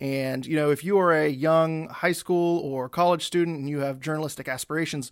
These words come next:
Tanner and I kinda talked about, um, you know, there w-, used to be kind of a pipeline and a pathway for people to get involved with Revs coverage, and it kinda led on to, to bigger and better things. Um, uh, some people have kinda reached out and kinda asked about it, and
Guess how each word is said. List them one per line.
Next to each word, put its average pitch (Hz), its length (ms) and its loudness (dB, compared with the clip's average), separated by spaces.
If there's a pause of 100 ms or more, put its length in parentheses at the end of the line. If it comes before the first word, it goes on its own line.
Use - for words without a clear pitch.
(360)
Tanner 185 220 6
and 180 60 8
I 165 80 6
kinda 160 200 4
talked 160 260 0
about, 143 340 2
um, 143 220 -2
you 175 80 0
know, 151 300 4 (100)
there 160 180 2
w-, 160 160 4
used 175 200 0
to 165 80 -4
be 175 80 2
kind 170 320 0
of 143 80 0
a 139 40 0
pipeline 185 640 4 (300)
and 127 80 -2
a - 40 2
pathway 165 420 6
for - 100 -6
people 147 240 -2
to 135 80 -4
get 147 160 4
involved 151 480 6
with 147 140 0
Revs 147 260 2
coverage, 143 500 4 (240)
and - 80 -2
it - 80 -2
kinda 165 200 8
led 156 240 12
on 151 160 10
to, - 180 0
to 135 140 -2
bigger 139 240 6
and 127 80 4
better 131 180 4
things. 151 420 4 (300)
Um, 147 460 10
uh, - 340 0
some 185 220 10
people 185 240 8
have 151 100 10
kinda 147 220 8
reached 139 280 4
out 143 200 12
and 135 120 0
kinda 135 240 4
asked 156 240 4
about 139 240 4
it, 139 120 4
and 135 180 -2